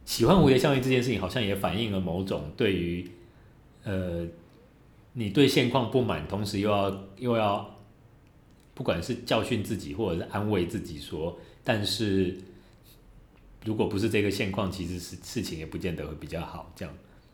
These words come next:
对，的那一种，就是要你接受自己的命运的那个感觉，这样。对，所以我觉得喜欢《蝴蝶效应》好像也可以带出某个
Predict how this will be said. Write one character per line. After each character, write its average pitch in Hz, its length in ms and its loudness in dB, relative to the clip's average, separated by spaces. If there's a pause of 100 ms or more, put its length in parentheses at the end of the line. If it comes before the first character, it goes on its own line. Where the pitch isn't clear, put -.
(220)
对， 85 220 0
的 101 180 -2
那 104 200 0
一 98 40 -2
种， 76 420 -6
就 101 120 -6
是 95 200 -2
要 95 200 -4
你 76 200 -10
接 95 160 -4
受 90 200 -2
自 - 120 -8
己 95 140 -6
的 - 80 -10
命 78 260 -8
运 73 200 -10
的 73 140 -12
那 76 120 -10
个 71 100 -10
感 - 140 -14 (100)
觉， 69 280 -16
这 - 100 -14
样。 67 60 -14 (500)
对， 107 80 -2
所 104 100 0
以 113 60 4
我 92 60 2
觉 104 120 2
得 101 220 0
喜 - 160 -6
欢 107 100 0
《蝴 104 120 0
蝶 101 100 2
效 107 140 2
应》 90 80 -2
好 80 100 -4
像 101 140 -6
也 76 100 -6
可 90 160 -6
以 80 260 -6 (180)
带 95 240 -2
出 87 280 -6
某 73 340 -10
个 71 280 -14